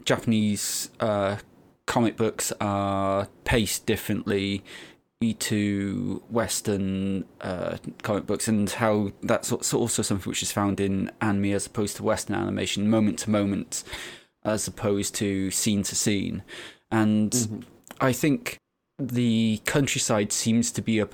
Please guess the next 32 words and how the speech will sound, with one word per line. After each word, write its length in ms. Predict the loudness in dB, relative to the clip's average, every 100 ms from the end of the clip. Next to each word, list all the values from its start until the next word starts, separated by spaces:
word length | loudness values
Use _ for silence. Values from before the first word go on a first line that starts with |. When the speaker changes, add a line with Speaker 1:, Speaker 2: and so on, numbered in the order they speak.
| -6
Speaker 1:
a 80 |
place 420 | -6 0 0 0 0
where 200 | 2 2
that 260 | 2 0 -6 -20 _ -6
technique 500 | -2 2 2 0 -2
is 400 | -2 0 -2 -4 -12 _ -20 _ _ -6
applied 640 | -6 0 2 2 2 -2 -10 -8 0
a 60 |
lot. 540 | 2 4 2 0 -4 0
Like, 300 | 0 -2 -8 -12 -12 -4
the 120 | -2
cut 280 | 2 2 2
you'll 120 | 0
see 220 | 2 0
of, 180 | 0 0
like, 240 | 0 0 0
a, 360 | 0 0 -6 -10 -6
like, 160 | -2 0
a, 200 | 2 2
an 100 | 2
insect 540 | 2 2 0 0 -4
crawling 400 | -2 2 2 4
along 340 | 4 2 2 2
a, 200 | 2 0
a 100 | -2
piece 320 | -4 -4 0
of, 280 | -2 -4 -10 -4
of 200 | -2 -2
foliage 640 | -8 -2 0 2 0 -2
or 20 |
something. 320 | -4 -2 -4 -6 -12 -8 0
Like, 220 | 0